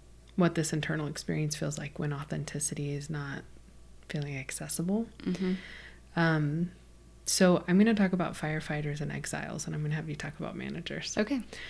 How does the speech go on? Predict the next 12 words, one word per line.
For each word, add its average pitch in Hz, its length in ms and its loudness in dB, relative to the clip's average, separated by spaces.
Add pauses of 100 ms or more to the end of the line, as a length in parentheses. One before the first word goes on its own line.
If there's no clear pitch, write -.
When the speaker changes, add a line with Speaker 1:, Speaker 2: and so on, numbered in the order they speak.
(380)
Speaker 1:
Um, 165 320 4
so 180 200 6
exiles 233 800 4
are 170 680 2
the 160 100 -2
parts 190 360 2
of 175 100 6
us 151 260 0
that 151 340 -6 (100)
we 170 320 4
have 156 680 0 (460)
either 160 460 2